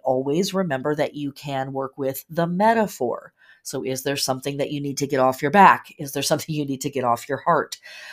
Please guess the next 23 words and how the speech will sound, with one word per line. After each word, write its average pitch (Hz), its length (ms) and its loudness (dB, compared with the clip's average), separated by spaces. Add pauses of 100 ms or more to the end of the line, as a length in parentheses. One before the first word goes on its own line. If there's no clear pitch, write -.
(120)
Uh, 143 460 8
you 156 100 0
know, 139 140 4
is 143 160 0
there 156 100 0
something 151 320 -2
that's 147 180 -4
really 151 240 0
making 165 300 0
your 185 100 2
blood 208 380 2 (440)
boil, 139 580 2 (260)
right? 143 380 4
Tho-, 160 560 0
those 160 300 0
things 170 280 -4
work 147 260 -4
here 135 300 -10
too. - 460 -10 (600)
Um, 127 500 0 (180)
that 127 200 4
stuff. - 560 -8
Okay. 156 340 0